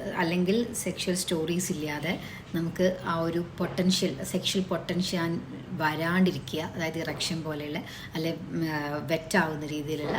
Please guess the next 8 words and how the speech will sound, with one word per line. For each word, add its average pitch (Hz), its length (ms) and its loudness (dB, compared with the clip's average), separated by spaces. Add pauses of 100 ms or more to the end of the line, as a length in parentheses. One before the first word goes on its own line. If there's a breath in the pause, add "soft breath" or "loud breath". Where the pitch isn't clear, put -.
(100)
ആ 214 200 0
കാര്യങ്ങളിലേക്ക് 170 580 2
പോകാണ്ട്, 151 400 -2
അതായത് 160 220 -4
എറോസൽ 202 540 6
ഉണ്ടാവാണ്ടിരിക്കുക, 147 840 -2
സെക്ഷൽ 175 380 0
എറോസൽ 160 440 0